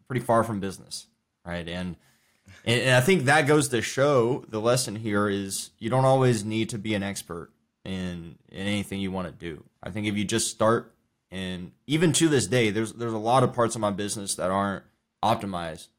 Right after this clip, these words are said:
right, that I could be better at. But, uh, what I learned is if I let those fears stop me, you know, I, I wouldn't have done anything that I did in the past year and a half, met so many great people, uh, make so much fun content,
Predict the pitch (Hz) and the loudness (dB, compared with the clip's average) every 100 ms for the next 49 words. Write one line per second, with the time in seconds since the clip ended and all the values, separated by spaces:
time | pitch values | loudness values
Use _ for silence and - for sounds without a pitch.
0 | _ _ 92 95 87 98 98 110 101 98 | _ _ -2 -2 2 2 2 0 -4 -4
1 | 95 95 101 87 76 64 _ _ - 92 | -4 -4 -4 -6 -10 -14 _ _ -10 -8
2 | 87 - _ _ _ _ - 104 107 101 | -8 -14 _ _ _ _ -12 -4 0 0
3 | 95 120 117 110 123 131 117 107 - - | 0 4 4 6 6 6 4 2 -4 -12
4 | _ _ 113 117 123 120 127 123 120 113 | _ _ -2 2 4 6 4 2 2 2
5 | 104 101 - _ _ - 123 117 107 - | 2 -2 -10 _ _ 2 4 4 4 4
6 | 110 95 90 92 113 _ 104 101 104 - | 4 4 -2 -10 -16 _ -4 0 0 0
7 | 101 104 104 98 101 92 90 98 95 90 | -2 -2 -6 -6 -6 -6 -4 -6 -4 -8
8 | 85 _ _ _ 90 95 92 92 92 90 | -10 _ _ _ -6 -6 -6 -8 -10 -10
9 | 85 - - 87 87 107 107 98 85 - | -14 -10 -6 -6 -4 -2 -2 -4 -10 -6
10 | 90 90 - - 98 98 71 92 87 87 | -4 -4 -8 -12 -8 -8 -6 -4 -2 -2
11 | 90 95 92 98 - 107 95 98 90 92 | -6 -14 -12 -10 -10 -10 -8 -6 -6 -6
12 | 92 90 87 85 - _ _ _ 90 85 | -10 -8 -8 -8 -14 _ _ _ -8 -6
13 | 92 98 101 95 92 98 90 - 90 87 | -6 -8 -8 -8 -8 -8 -8 -4 -4 -6
14 | 87 87 | -14 -16